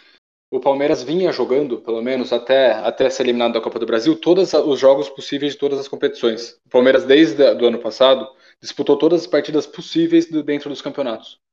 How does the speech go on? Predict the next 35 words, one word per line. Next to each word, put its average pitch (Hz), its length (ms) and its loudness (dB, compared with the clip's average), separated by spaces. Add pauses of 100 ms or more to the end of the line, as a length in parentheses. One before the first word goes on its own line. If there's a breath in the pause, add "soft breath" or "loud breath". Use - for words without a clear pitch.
(640)
A 117 40 -8
gente 113 120 -6
jogou 120 380 4
os 117 100 -4
trinta 127 260 -2
e 123 40 6
oito 120 160 2
do 120 60 -2
Brasileiro, 123 640 2
lógico, 117 420 -2
por, 113 280 -8 (120)
por 113 120 -8
ser 113 140 -10
pontos 113 180 -14
corridos. 143 380 -4
Jogou 143 240 2
todas, 151 340 2 (120)
jogou 139 180 2
duas 135 240 2
do 135 80 -8
Mundial, 139 440 0
porque 127 180 -4
teve 120 200 -4
a 113 40 -6
terceira 120 260 -4
e - 20 -20
quarta. - 380 0 (840)
Todas 165 200 6
da 151 80 2
Copa - 160 -2
do 143 80 -4
Brasil, 143 400 2 (120)
todas 170 260 4
da 175 80 2
Libertadores. 165 720 0